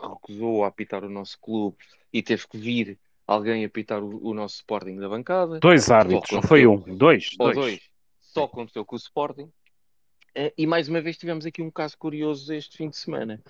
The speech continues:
Speaker 1: que foi um erro do var, ou portanto uma, uma falha do var, que atenção, pasmem-se, não foi a primeira vez que aconteceu. Já tivemos jogos em que o var deixou de funcionar, eh, tanto com o Benfica como do Porto,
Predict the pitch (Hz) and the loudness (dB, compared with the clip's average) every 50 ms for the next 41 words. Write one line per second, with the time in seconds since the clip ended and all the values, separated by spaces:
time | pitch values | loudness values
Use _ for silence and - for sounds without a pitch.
0 | - - _ _ _ _ _ - - - - - 151 160 170 175 170 - - _ | -20 -20 _ _ _ _ _ -20 -20 -10 0 4 6 6 6 4 2 -4 -16 _
1 | _ - 151 147 156 185 202 190 165 - - - 104 92 - _ _ _ _ _ | _ 0 4 6 6 6 6 4 2 -2 -6 -12 -14 -14 -16 _ _ _ _ _
2 | _ - 123 123 117 104 95 104 101 107 123 151 151 131 - - - - 113 101 | _ -16 -10 -10 -10 -8 -4 -4 -2 -2 -2 -2 -4 -6 -8 -8 -10 -10 -10 -10
3 | - - 110 110 107 104 107 - 113 110 104 - - - 165 170 165 143 120 110 | -8 -8 -8 -6 -6 -6 -8 -8 -8 -10 -10 -10 -8 -6 -4 -4 -2 -4 -4 -6
4 | 101 113 110 104 95 104 92 90 101 110 165 208 - _ _ _ _ _ _ - | -6 -8 -10 -10 -8 -8 -8 -8 -8 -10 -14 -18 -20 _ _ _ _ _ _ -6
5 | 127 - 139 127 120 - - 127 107 92 85 - _ _ _ _ _ _ _ _ | -6 -4 -4 -6 -6 -6 -6 -8 -8 -8 -10 -16 _ _ _ _ _ _ _ _
6 | _ _ _ _ _ _ _ _ _ _ - 123 120 110 - 107 95 90 87 85 | _ _ _ _ _ _ _ _ _ _ -4 -4 -4 -4 -6 -10 -14 -14 -16 -18
7 | - - - - _ _ _ _ _ _ _ _ - 120 120 120 113 - - 160 | -20 -20 -20 -20 _ _ _ _ _ _ _ _ -8 -6 -6 -6 -6 -6 -4 -4
8 | 160 139 110 - 117 107 107 110 113 110 95 92 87 - - 104 - - 95 90 | -4 -4 -4 -6 -8 -8 -8 -8 -8 -10 -10 -12 -14 -14 -14 -14 -12 -12 -12 -12
9 | 87 - - - 85 80 - - _ _ _ _ _ _ _ _ _ - 107 98 | -12 -12 -10 -8 -8 -10 -10 -14 _ _ _ _ _ _ _ _ _ -2 -2 -2
10 | - - 98 104 110 107 107 104 92 107 117 120 117 107 95 - - - - _ | -2 -2 -2 -2 0 0 -2 -4 -4 -2 0 0 0 0 -2 -6 -14 -20 -20 _
11 | _ _ _ _ _ - 113 113 113 107 - - 123 117 110 104 101 110 113 110 | _ _ _ _ _ -6 -4 -4 -4 -6 -8 -8 -6 -6 -6 -6 -4 -4 -4 -4
12 | 101 104 95 - - 104 - - - 101 - - 104 101 101 90 85 87 92 110 | -4 -6 -8 -8 -10 -12 -12 -12 -16 -18 -14 -12 -10 -10 -10 -12 -14 -18 -20 -20
13 | 147 - _ _ _ - - - - _ - 92 76 67 - _ - 120 117 - | -20 -20 _ _ _ -20 -20 -20 -14 _ -6 -4 -4 -6 -4 _ -2 -2 -2 -2
14 | - 113 110 110 110 101 - - - 120 113 - - 104 95 - - 98 92 92 | -6 -6 -4 -4 -4 -6 -8 -8 -6 -6 -6 -6 -10 -14 -16 -10 -8 -8 -8 -6
15 | 92 90 113 107 - - 90 87 82 85 - - 127 | -6 -4 -6 -6 -4 -4 -4 -4 -4 -6 -10 -16 -18